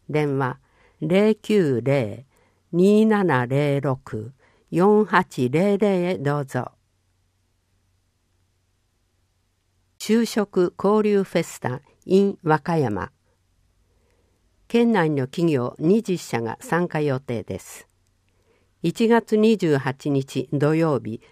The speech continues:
午後一時三十分から四時まで、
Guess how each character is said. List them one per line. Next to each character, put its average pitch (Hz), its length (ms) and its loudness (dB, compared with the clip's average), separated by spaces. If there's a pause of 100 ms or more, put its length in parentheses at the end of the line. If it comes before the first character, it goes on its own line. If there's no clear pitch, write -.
(200)
午 196 160 2
後 156 220 2
一 185 260 0
時 185 140 0
三 185 240 0
十 180 140 -2
分 127 300 -4
か 110 160 -4
ら 113 180 -8 (100)
四 185 160 0
時 165 140 -2
ま 113 160 -2
で、 98 200 -12